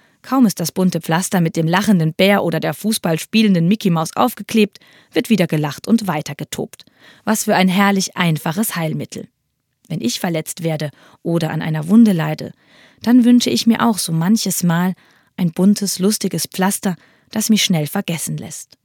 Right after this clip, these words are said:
Kein Bären- oder Mickey-Maus-Pflaster ist es, das mich tröstet, aber es sind Bilder, einen neuen Ausblick,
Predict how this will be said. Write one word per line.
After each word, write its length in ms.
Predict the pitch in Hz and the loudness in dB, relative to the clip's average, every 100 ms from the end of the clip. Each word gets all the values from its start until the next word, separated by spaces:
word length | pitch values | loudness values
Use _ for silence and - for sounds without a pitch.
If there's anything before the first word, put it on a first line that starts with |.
| _ _ _ _ - | _ _ _ _ -6
Kein 260 | 202 196 | 0 2
Bären- 420 | 180 175 220 190 170 | 4 4 4 2 2
oder 200 | 165 165 | 2 2
Mickey-Maus-Pflaster 880 | 190 214 175 165 - 170 156 - | 2 2 2 -2 -4 -4 -4 -4
ist 180 | - - | -6 -6
es, 100 | 170 | -6
das 200 | 185 160 | -6 -4
mich 160 | 165 - | -4 -4
tröstet, 480 | - 170 - - - _ - - - | -4 -2 -4 -10 -14 _ -20 -18 -8
aber 200 | 214 220 | -2 0
es 100 | 214 | 2
sind 180 | 202 - | 0 2
Bilder, 400 | 180 190 214 233 _ _ _ | 2 2 0 -4 _ _ _
einen 240 | 185 185 | 2 4
neuen 280 | 175 170 170 | 6 4 0
Ausblick, 560 | 165 170 - - 202 | -2 -4 -4 -4 -6